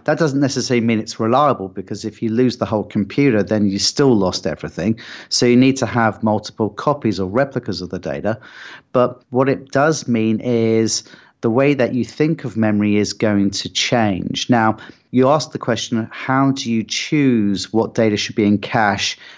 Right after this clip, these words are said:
and what should be on disk? Well, ultimately, everything needs to be on a persistent store.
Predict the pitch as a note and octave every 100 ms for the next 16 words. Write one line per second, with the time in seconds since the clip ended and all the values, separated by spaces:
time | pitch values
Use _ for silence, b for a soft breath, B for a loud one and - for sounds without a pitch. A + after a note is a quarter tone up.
0 | B A2+ A2 G#2+ A#2+ - A2+ A#2 G#2+ G2
1 | - A#2 E2 - A#2 A2 G#2+ B B B
2 | - D3+ E3 D#3+ D3 A2 B2 B2 B2 B2+
3 | A#2+ A2+ A2 - G#2+ G#2 G2 - A2 B2+
4 | A2+ - G2 - - F2+ D#2